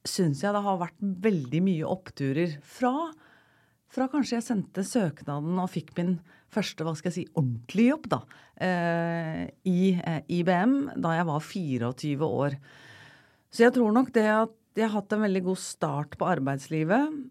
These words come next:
eh, er blitt trent opp i et stort internasjonalt selskap.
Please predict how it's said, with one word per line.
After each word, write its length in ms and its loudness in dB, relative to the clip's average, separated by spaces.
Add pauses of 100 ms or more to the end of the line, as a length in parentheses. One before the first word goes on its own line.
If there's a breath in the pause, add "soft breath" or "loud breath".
(200)
eh, 920 -4 (600)
er 80 4
blitt 180 -2
trent 540 -2
opp 160 0
i 80 2
et 80 -6
stort 380 -6 (100)
internasjonalt 840 -2
selskap. 720 -2